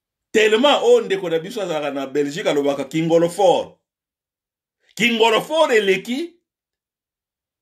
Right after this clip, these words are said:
un idiot camarade na yo akomisi yo lisusu président lokola ye moko. Incompétent.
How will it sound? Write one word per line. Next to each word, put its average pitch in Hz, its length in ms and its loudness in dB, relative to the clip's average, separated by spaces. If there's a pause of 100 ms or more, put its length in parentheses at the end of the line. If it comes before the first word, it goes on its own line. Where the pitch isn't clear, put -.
(2000)
un 262 300 2
idiot 214 480 -2
camarade 202 440 -2
na 180 100 -2
yo 208 140 0
akomisi 220 460 0
yo 208 80 0
lisusu 196 320 -6
président 170 400 -2
lokola 170 340 -2
ye 151 180 0
moko. 269 460 -2 (2000)
Incompétent. 196 880 -4